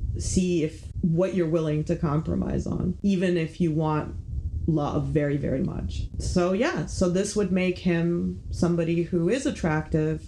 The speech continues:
as an option just for being kind of also out of sync with the norms and s-, a potentially different experience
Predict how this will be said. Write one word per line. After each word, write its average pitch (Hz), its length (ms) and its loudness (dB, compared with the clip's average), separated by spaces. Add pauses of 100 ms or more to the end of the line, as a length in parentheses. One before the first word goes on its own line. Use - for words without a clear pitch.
(140)
as 160 180 2
an 160 140 2
option 170 600 0
just 190 380 -2
for 190 180 2
being 180 580 2
kind 160 300 2
of 151 340 0 (720)
also 196 420 2
out 151 200 2
of 151 120 0
sync 147 420 0
with 151 240 0
the 151 80 0
norms 131 840 -2
and 160 300 2
s-, - 340 -6
a 180 80 4
potentially 160 1040 0 (420)
different 165 540 0
experience 139 1040 -2